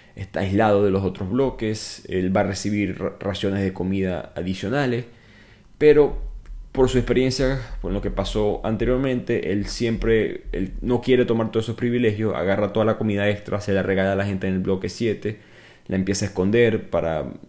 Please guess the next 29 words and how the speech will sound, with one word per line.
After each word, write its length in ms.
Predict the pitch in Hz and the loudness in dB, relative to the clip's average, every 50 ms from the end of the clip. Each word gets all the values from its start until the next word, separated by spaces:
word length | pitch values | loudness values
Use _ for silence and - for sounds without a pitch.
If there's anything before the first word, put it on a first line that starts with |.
| - - | -16 -8
racionarla 580 | - 104 101 - - 98 101 101 98 101 98 | -4 -4 -4 -2 0 0 2 2 2 2 2
a 80 | 98 98 | 2 2
través 220 | 95 98 98 95 | 2 2 2 2
de 40 | 95 | 2
los 140 | 92 95 98 | 2 0 0
días 300 | 107 110 110 107 101 95 | 2 2 2 2 0 0
en, 160 | 92 82 76 | -2 -2 -2
debajo 260 | 87 87 92 95 95 | 0 0 0 0 0
de 60 | 90 | 0
su 160 | 90 - 92 - | -2 -4 -4 -4
colchón, 400 | 92 87 92 - 131 123 117 98 | -4 -4 0 0 0 0 0 -2
etcétera, 320 | 98 - 87 - - - | -4 -4 -6 -4 -6 -6
etcétera. 360 | - - - - - - - - - - - - - - - - - - - - - | -6 -6 -8 -10 -10 -12 -12 -16 -20 -20 -20 -20 -20 -20 -20 -20 -20 -20 -20 -20 -2
Cuando, 580 | - - 139 135 143 143 139 131 - - - - - - - - - - - - - _ - - - - - | 2 2 4 4 6 6 6 6 4 0 -8 -14 -18 -20 -20 -20 -20 -20 -20 -20 -20 _ -20 -20 -20 -10 -2
eh, 380 | - 131 127 113 82 62 - - - 117 | 2 4 4 4 4 2 -4 -6 -8 -8
su, 240 | - - - - | -8 -8 -8 -10
su, 180 | - - - 90 | -12 -10 -8 -2
digamos 300 | 123 143 139 143 165 - | 2 2 2 2 2 0
que 80 | 165 135 | 0 0
su 160 | 143 131 - | -2 -2 -2
plan 400 | 139 127 104 104 117 139 147 - - - _ - - - - - - - _ | -2 -2 -2 -2 -4 -6 -8 -14 -20 -20 _ -20 -20 -20 -20 -20 -20 -8 _
es 120 | - 123 120 | -2 0 2
mantener 380 | 127 127 127 - 123 123 123 | 2 2 2 2 2 2 2
el 80 | 131 123 | 0 0
secreto 400 | - 127 - - 127 120 - 123 | -2 -4 -2 0 0 0 2 2
del 80 | 120 117 | 2 2
hecho 240 | 113 - 131 120 | 0 0 0 0
de 140 | 120 117 113 | 0 0 -2
que 480 | - 107 104 101 92 85 76 - - | -2 -2 0 0 0 0 -2 -4 -10